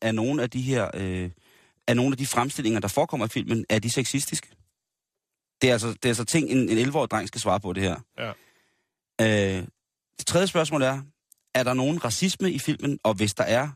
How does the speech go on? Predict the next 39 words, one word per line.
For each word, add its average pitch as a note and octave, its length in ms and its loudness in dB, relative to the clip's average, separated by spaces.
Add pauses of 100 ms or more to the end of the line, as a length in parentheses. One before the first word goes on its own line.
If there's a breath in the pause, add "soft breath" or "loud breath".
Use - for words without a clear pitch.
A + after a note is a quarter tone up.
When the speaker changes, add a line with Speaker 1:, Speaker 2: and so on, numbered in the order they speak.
Speaker 1:
hvilke A2 220 0
scener? A#2+ 380 2 (1600 soft breath)
S-, - 140 -8 (560)
kontraktpunkt C#3+ 600 0
fire F3 380 2 (400)
i B2 80 4
morens B2+ 320 4
kontrakt B2 380 -4
til C#3+ 100 -8
sin B2 100 -2
elleve-årige B2 340 0
dreng, A#2 260 -2 (1400)
som, A#2 360 0
altså, G2 160 -4
det B2+ 120 -6
er C3 40 -2
ting, A#2+ 180 0
han A2+ 160 2
ligesom A2 200 -2
skal G2 300 0
svare G#2 280 0
på, - 220 -8
spørgsmål, A#2+ 260 -2
han A#2+ 60 -2 (100)
skal A2+ 60 -2
Speaker 2:
Mm. G2+ 60 0
Speaker 1:
svare G#2+ 140 2
på, G#2 160 -4
hvis G2 120 -4
der G2+ 80 0
er, G#2 40 2
han A2 80 0
vil A2 60 0
ind F2 80 -2
og G2+ 60 -4
se G#2+ 100 -4
den G2 60 -2
her G2+ 60 -2
film. G2+ 280 -6